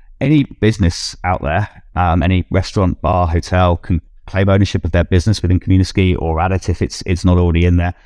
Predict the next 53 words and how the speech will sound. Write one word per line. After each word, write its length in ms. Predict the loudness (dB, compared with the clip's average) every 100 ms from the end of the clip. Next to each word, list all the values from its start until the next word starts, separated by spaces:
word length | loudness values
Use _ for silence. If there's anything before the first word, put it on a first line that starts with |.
| -20 _ -4
They 100 | -2
can 160 | 2
then 180 | 2 2
say, 280 | 0 -2 -2
"Hey, 300 | -2 -2 -4 -2
I 160 | 0
offer 360 | 0 0 0 0
Whaleback 480 | 0 0 0 -4 -6 _ -20 -6
pass 240 | -2 0
holders 300 | 2 2 2
a 60 | 0
ten 200 | 0 0
percent 260 | 0 -2 0
discount." 360 | -4 -4 -8 -10 -20 _ -20 -20 -6
And 520 | -2 2 2 2 -2 -14 -20 -14 0
we 120 | 2
will 100 | 4
then 140 | 2
highlight 400 | 0 0 0 0
that 180 | -2 -2
in 80 | -2
the 60 |
search 320 | 0 0 -2 -2
results 360 | -2 -4 -6
to 120 | -4 2
you 320 | 4 4 2
because 340 | -2 -2 0
you 120 | 2
hold, 320 | 4 4 2 0
have 80 | -2
told 240 | 2 2
us 120 | 0
that 120 | 0
you 160 | 2 4
hold 220 | 4 4
a 100 | 2 0
Whaleback 400 | -2 0 -2 -2
season 260 | 0 2 0
pass, 400 | -2 -4 -8 -4
and 160 | 0 0
we 180 | 0 -2
match 340 | -2 -2 -2
that 160 | -2 0
up 240 | 0 -2
and, 220 | -4 -4 -4
and 180 | -4 -4 -8 -20 -20 -16
highlight 400 | -4 0 2 2
that 140 | 0 -2
discount 460 | -2 0 0 0
to 120 | 0 2
you 280 | 4 2
as 160 | 2 2
a, 280 | 2 2